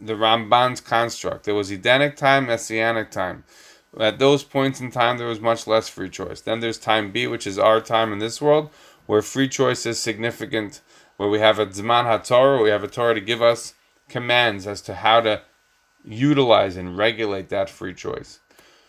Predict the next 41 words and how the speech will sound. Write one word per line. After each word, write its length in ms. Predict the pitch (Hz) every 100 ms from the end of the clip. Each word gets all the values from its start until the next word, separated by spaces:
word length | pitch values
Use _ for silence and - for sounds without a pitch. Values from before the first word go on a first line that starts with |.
| _ _ _ _
Interestingly, 720 | 147 170 160 139 113 104 101
though, 240 | 92 95 95
the 140 | 101
Ramban 760 | 101 104 104 101 131 139 135 110 -
suggests 800 | - 110 95 104 113 127 - -
that 180 | 110 113
it's 120 | 113
not 200 | 143 143
just 260 | 151 143
us 220 | - 165 151
that 120 | 123
has 180 | 107 104
free 200 | 104 98
choice. 340 | - 92 -
There 140 | 110 117
are 80 |
animals 440 | 90 135 160 143 131
that 100 | 123
have 180 | 127 -
free 160 | 135
choice, 380 | 131 139 135 -
too. 300 | - 139 92 _ _ _ _
It 80 | 113
is 140 | 127
to 140 | - 135
a 40 |
lesser 360 | 127 123 - 123
degree, 540 | 120 110 131 113 85 _ _ _ _ _
to 100 | 120
a 60 |
significantly 720 | 117 131 139 180 147 131 113 107
lesser 320 | 107 - 98
degree, 240 | 98 95
but 160 | 92 101
they 120 | 120
also 460 | - 147 151 127 120
have 240 | 117 113
abilities 460 | 98 113 117 113 -
to 100 | 107
realize 600 | 110 131 139 117 101 107
in 200 | 104